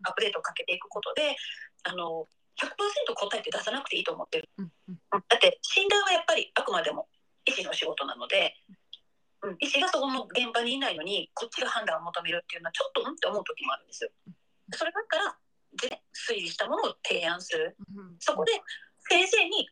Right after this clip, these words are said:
Speaker 1: 答えを作ってもらうんじゃなくて、それが結果として利用者さんに反映され、いいものになったら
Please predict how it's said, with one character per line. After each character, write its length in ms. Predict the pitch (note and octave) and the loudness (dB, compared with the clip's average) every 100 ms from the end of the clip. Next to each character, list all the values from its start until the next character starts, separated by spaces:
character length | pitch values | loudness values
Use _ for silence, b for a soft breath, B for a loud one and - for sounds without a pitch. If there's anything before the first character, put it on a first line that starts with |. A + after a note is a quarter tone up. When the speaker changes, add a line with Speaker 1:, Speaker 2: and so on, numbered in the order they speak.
| - | -2
Speaker 1:
答 260 | A#3 F4+ | 0 2
え 40 | F4 | 2
を 40 | |
作 180 | - G3+ | 0 -4
っ 40 | |
て 100 | - | -4
も 80 | E3 | 0
ら 100 | F#3 | 0
う 40 | E3+ | 2
ん 20 | |
じ 80 | F3 | 0
ゃ 40 | |
な 60 | F3 | 0
く 60 | |
て、 80 | F#3 | -2
そ 160 | - E4 | 0 0
れ 100 | F4 | 2
が 260 | G4+ - - | 0 0 -4
結 200 | - E4+ - | -4 -2 -2
果 100 | G4 | -2
と 80 | |
し 60 | F4+ | -2
て 100 | A4+ | -2
利 120 | A#3 | 0
用 120 | A#3+ | 0
者 120 | C4 - | -2 -2
さ 160 | - | -4
ん 60 | E3+ | -4
に 300 | G#3+ G#3+ - _ - | -4 -4 -6 _ -2
反 200 | - A#3 | 0 2
映 120 | B3 | 2
さ 180 | C4 B3 | 2 -2
れ、 80 | - | 0
い 140 | C4+ | 0
い 40 | A#3+ | 0
も 60 | E3+ | -2
の 40 | |
に 40 | F3 | -2
な 100 | A3 | -2
っ 40 | - | 0
た 100 | |
ら 140 | F#3+ | 0